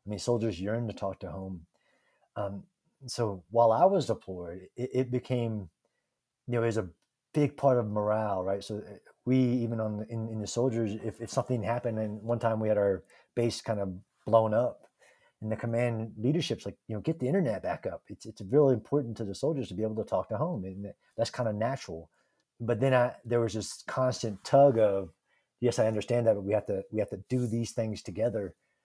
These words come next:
Um, so, but then, you know, messages start coming in as well. Um, so it, it, it was so day to day on w-, the way that the connections between home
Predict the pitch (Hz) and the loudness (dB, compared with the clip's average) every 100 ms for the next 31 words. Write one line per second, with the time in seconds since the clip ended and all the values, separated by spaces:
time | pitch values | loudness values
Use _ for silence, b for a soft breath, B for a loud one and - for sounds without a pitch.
0 | _ - 101 92 95 - - 131 - 113 | _ -12 -8 -8 -10 -16 -20 -12 -2 0
1 | 101 95 - _ _ 110 110 135 123 131 | 0 -2 -8 _ _ -2 2 2 0 0
2 | 110 107 123 - 107 104 113 107 - 110 | -2 2 0 0 -4 -4 -4 -4 -4 -4
3 | 107 160 196 120 104 _ _ _ _ _ | 0 2 2 -2 -8 _ _ _ _ _
4 | 120 101 98 175 185 151 135 131 - - | -2 -2 2 6 8 8 8 4 -4 -12
5 | 107 95 98 _ _ _ _ _ - 156 | -10 -10 -14 _ _ _ _ _ 0 2
6 | 143 131 131 135 131 131 123 113 - - | 2 0 0 -2 -2 -4 -4 -4 -4 4
7 | 170 156 147 143 131 107 127 131 127 107 | 8 10 10 8 4 4 6 8 6 6
8 | 113 113 107 104 107 101 104 - - 110 | 4 4 2 -2 -4 -4 -8 -10 -10 -6
9 | 113 110 107 113 110 104 - - 104 110 | -4 -2 2 2 2 -2 -8 -10 -2 -2
10 | - - 131 127 - - 110 101 82 117 | -2 -2 -2 -4 -8 -8 -6 -6 -2 0
11 | 120 135 | 2 0